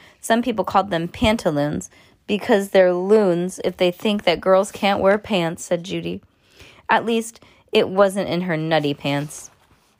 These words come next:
Tori whispered, "That means bare naked." Judy and Tori cracked up. "Did, I did get th-, I did get some at the snack bar with Ben Franklin saying,"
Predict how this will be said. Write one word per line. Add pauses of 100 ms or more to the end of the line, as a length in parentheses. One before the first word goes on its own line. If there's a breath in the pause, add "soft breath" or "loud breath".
(500)
Tori
whispered, (360 loud breath)
"That
means
bare
naked." (120)
Judy
and
Tori
cracked
up. (560 soft breath)
"Did, (120)
I
did
get
th-, (520)
I
did
get
some
at
the
snack
bar
with (180)
Ben
Franklin
saying,"